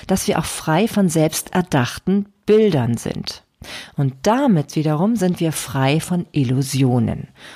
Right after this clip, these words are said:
Und Illusionen sind ja eben einfach nur, ja, Schäume und Träume, aber nicht wirklich das, was real existiert oder existieren kann im Moment.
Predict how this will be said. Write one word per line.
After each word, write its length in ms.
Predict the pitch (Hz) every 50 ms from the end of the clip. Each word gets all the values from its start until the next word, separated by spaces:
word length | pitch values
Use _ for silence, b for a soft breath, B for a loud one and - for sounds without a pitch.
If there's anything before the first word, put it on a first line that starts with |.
| B B
Und 160 | 156 135 -
Illusionen 640 | 135 139 131 123 123 127 123 120 123 156 196 220 214
sind 280 | - - 120 127 131 -
ja 120 | 165 160 -
eben 380 | - 113 113 117 - - 147 -
einfach 500 | - 113 107 120 110 - - 147 - -
nur, 360 | - 143 139 143 151 175 196 B B B B B B B B B B B
ja, 220 | B 202 160 120
Schäume 460 | 110 - - - 220 226 214 196 202 208
und 140 | 202 196
Träume, 420 | - - 190 196 196 185 165 139 131
aber 180 | 139 143 156
nicht 400 | 156 160 185 185 - - - - -
wirklich 420 | - 147 160 170 - 165 156 - -
das, 320 | 151 147 151 - - - _
was 220 | - 147 139 - -
real 480 | 151 147 139 143 147 151 151 156 156 156 b b b b b b b b
existiert 840 | b - - - 151 - - - - - 175 156 127 110 - - -
oder 140 | 131 123 110
existieren 680 | - - - 131 - - - - 165 151 139 147 147 -
kann 320 | - - 135 131 120 107
im 160 | - - 107
Moment. 460 | 107 107 104 101 - - - - -